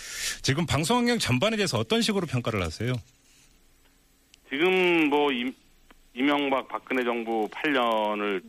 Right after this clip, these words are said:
Speaker 2: 겪어오면서
Speaker 1: 네.
Speaker 2: 우리 공영방송이나 언론의 환경은 뭐, 하-, 저는 한마디로 황폐해졌다고 생각합니다.
Speaker 1: 예.
Speaker 2: 그리고 굳이 무슨 언론 자유 지수가 몇 위에서 몇 위에 떨어졌다는 이런
Speaker 1: 음.
Speaker 2: 통계 수치를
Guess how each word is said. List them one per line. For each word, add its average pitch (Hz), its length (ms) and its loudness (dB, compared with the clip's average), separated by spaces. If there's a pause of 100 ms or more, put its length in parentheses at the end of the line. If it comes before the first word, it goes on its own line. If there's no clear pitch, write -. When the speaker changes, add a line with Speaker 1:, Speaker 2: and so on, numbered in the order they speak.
Speaker 2:
겪어오면서 92 920 -2
Speaker 1:
네. 80 360 -2
Speaker 2:
우리 101 260 -10
공영방송이나 95 840 -4
언론의 92 420 -2
환경은 92 460 -4
뭐, 113 120 -8 (400)
하-, - 240 -8
저는 - 200 2
한마디로 170 480 0
황폐해졌다고 175 760 -2
생각합니다. 117 560 -6
Speaker 1:
예. 92 80 2
Speaker 2:
그리고 85 540 0 (220)
굳이 123 240 -2
무슨 143 220 0
언론 123 320 2
자유 123 280 0
지수가 117 480 -4
몇 104 240 -2
위에서 117 200 0
몇 98 260 -2
위에 110 180 2
떨어졌다는 110 720 -2
이런 117 320 -2
Speaker 1:
음. 98 280 -2 (140)
Speaker 2:
통계 196 220 0
수치를 131 720 -2